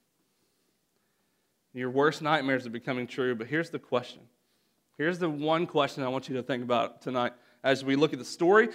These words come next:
as you look at your life, and is, what would you do in your life if you were absolutely confident that God was with you?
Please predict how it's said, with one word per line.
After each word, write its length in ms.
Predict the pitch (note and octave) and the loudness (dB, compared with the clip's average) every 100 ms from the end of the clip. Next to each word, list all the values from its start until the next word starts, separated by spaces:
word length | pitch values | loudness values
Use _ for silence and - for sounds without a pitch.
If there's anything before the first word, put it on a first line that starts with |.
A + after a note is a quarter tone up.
| - | 0
as 160 | C#3+ C#3 | 2 4
you 80 | D3 | 4
look 160 | D3+ | 4
at 80 | C#3 | 0
your 100 | A#2+ | -2
life, 320 | C3 C#3+ G3 A#3 - - _ _ _ _ _ _ _ _ _ _ _ _ _ _ _ _ - | 2 4 4 0 -16 -20 _ _ _ _ _ _ _ _ _ _ _ _ _ _ _ _ -6
and 140 | C#3+ | -4
is, 160 | C3+ C#3 D3+ | -4 -6 -14
what 440 | D3+ D3 G#3 A#3+ | -6 4 4 6
would 120 | A#3+ | 0
you 140 | A#3+ F#3 | 0 0
do 480 | D3+ D3+ D#3 D#3 - | 2 2 2 0 -6
in 120 | D#3 | -2
your 160 | D#3+ D#3+ | 0 2
life 360 | C3 B2 A#2+ - - _ _ _ _ - | 4 4 2 -6 -20 _ _ _ _ -8
if 160 | D3 D#3 | -6 0
you 100 | F#3+ | 4
were 140 | F#3 - _ | 4 2 _
absolutely 760 | E3 F#3+ A3 - A#3 G#3 G#3+ G3 | 6 8 8 4 4 6 6 4
confident 680 | - G3+ F#3+ F#3 B2+ B2 - _ _ _ _ - | 4 4 4 2 -4 -4 -8 _ _ _ _ 0
that 300 | E3 B2+ - | 0 2 8
God 520 | A3 G#3+ F3+ F#3 D#3+ | 12 12 10 8 4
was 160 | F3 | 0
with 300 | D#3 C4 C4+ | 2 0 -2
you? 60 | - | -12